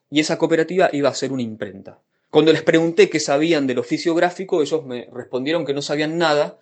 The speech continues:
Ahí inició, se inició el primer proyecto adentro de la cárcel, que es ayudar a la conformación de esa imprenta, de esa cooperativa.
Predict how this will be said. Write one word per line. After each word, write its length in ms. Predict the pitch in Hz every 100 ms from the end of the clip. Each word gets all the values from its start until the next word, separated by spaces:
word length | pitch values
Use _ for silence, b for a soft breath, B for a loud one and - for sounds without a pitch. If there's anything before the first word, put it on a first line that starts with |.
| _ _ -
Ahí 260 | 135 190 190
inició, 760 | 143 127 - 147 143 165 214
se 220 | - - 120
inició 420 | 123 117 131 156
el 120 | 156
primer 320 | 135 123 131
proyecto 440 | 117 113 139 135 120
adentro 340 | 113 113 113
de 60 | 107
la 100 | 107
cárcel, 380 | 113 - 110
que 140 | 101 117
es 200 | - -
ayudar 760 | 123 117 143 147 160 165 208 - _
a 80 | 131
la 100 | 127
conformación 840 | 143 135 143 127 123 - 156 139
de 80 | 117
esa 100 | 110
imprenta, 480 | 107 104 113 104 101
de 80 | 107
esa 180 | 117 117
cooperativa. 640 | 113 113 104 117 98 92